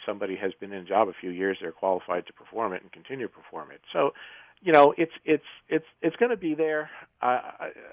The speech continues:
but at the size of the federal workforce, I mean, you know, this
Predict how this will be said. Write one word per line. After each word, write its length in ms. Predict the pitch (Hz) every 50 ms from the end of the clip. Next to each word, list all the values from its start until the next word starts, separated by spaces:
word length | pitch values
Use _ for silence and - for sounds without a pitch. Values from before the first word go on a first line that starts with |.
| - - 135
but 220 | 131 127 117 113 - _ _ _ _ _ _ _ _ _ _ _ _ _ _ _ _ -
at 180 | 123 127 131 117
the 80 | 123 - -
size 240 | 135 139 143 147 131
of 80 | 131 117
the 100 | 117 156
federal 340 | - - 123 120 123 113 110
workforce, 560 | 110 117 120 - - - 131 127 127 127 117 - -
I 80 | 127 113
mean, 380 | 117 117 113 110 110 110 110 113 -
you 140 | - 120 113
know, 280 | 107 104 104 101 107 107
this 140 | 113 117